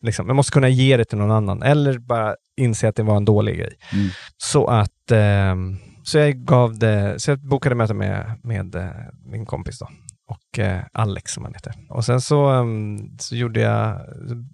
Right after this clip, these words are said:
Speaker 1: pitchade jag det här. Han lyssnade. Han sa själv att han hijackade samtalet rätt mycket. Det måste jag erkänna att han gjorde. <laughs> Han, han var rätt bra på att ta, liksom,
Speaker 2: Det var inte,
Speaker 1: sväva ut.
Speaker 2: det var inte yes and, utan han, eh
Speaker 1: Nej, det, det var en halvtimme innan jag, liksom, det tog en halvtimme för mig att komma till att jag skulle berätta,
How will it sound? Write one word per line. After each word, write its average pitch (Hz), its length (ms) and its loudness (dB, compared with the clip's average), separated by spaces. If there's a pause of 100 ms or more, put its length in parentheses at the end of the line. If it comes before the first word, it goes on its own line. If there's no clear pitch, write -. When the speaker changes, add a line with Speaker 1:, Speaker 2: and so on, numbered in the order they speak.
Speaker 1:
pitchade 120 280 0
jag 113 40 4
det - 20 4
här. 131 300 -4
Han 139 160 2
lyssnade. 139 500 2
Han 147 120 2
sa 151 100 4
själv 123 340 2
att 107 120 0
han 127 140 2
hijackade 131 680 2
samtalet 101 480 0
rätt 101 120 0
mycket. - 320 -2
Det 135 340 4
måste 135 320 0
jag 98 60 2
erkänna 101 220 -2
att 98 100 -6
han 101 140 2
gjorde. 101 260 4
<laughs> 117 140 0 (560)
Han, 131 260 4 (200)
han 143 120 2
var 156 80 6
rätt 151 180 4
bra 139 260 6
på 113 220 2
att 104 100 -2
ta, 107 320 2 (280)
liksom, 123 260 0 (260)
Speaker 2:
Det - 40 -6
var - 20 -6
inte, 120 160 0
Speaker 1:
sväva 143 240 6
ut. 135 200 2
Speaker 2:
det 139 60 4
var 139 60 4
inte 135 120 4
yes 123 480 4
and, 98 400 -2
utan 107 280 -4
han, 90 300 -6
eh 90 140 -10
Speaker 1:
Nej, 180 220 4
det, 165 80 0
det 156 240 -2
var 156 100 2
en 156 60 4
halvtimme 160 680 4
innan 120 260 2
jag, 104 240 0
liksom, 131 240 -4
det 139 80 0
tog 160 160 2
en 143 80 4
halvtimme 131 400 2
för 113 80 -8
mig 107 120 0
att 87 200 -4
komma 107 300 0
till 110 320 -2
att 104 100 -4
jag 107 100 -2
skulle 113 160 -6
berätta, 113 460 0